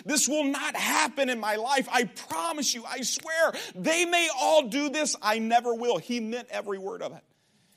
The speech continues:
Yet he still went out and failed at the very thing he swore he would not. Why? Weakness.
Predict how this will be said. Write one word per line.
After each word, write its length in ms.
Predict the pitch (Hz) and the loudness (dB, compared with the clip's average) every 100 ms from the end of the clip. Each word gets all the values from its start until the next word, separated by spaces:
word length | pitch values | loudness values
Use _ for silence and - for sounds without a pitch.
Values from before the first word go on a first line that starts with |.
| _ | _
Yet 80 | 160 | -10
he 120 | 175 | -6
still 420 | 170 - 196 220 226 | -4 -4 -2 -2 -2
went 200 | 254 - | -6 -8
out 280 | 131 123 | -6 -6
and 100 | 147 | -8
failed 300 | 127 143 151 | -8 -4 -4
at 80 | 147 | -6
the 80 | 127 | -10
very 320 | 120 156 190 | -8 -6 -6
thing 240 | 165 143 135 | -6 -8 -8
he 120 | 143 | -10
swore 380 | - - 127 123 | -12 -10 -10 -10
he 160 | 127 | -12
would 220 | 120 131 | -14 -14
not. 240 | 123 123 139 _ _ _ _ _ _ _ _ _ _ _ _ _ | -14 -16 -18 _ _ _ _ _ _ _ _ _ _ _ _ _
Why? 200 | - 143 | -12 -10
Weakness. 560 | 123 160 - - - | -6 -8 -8 -14 -20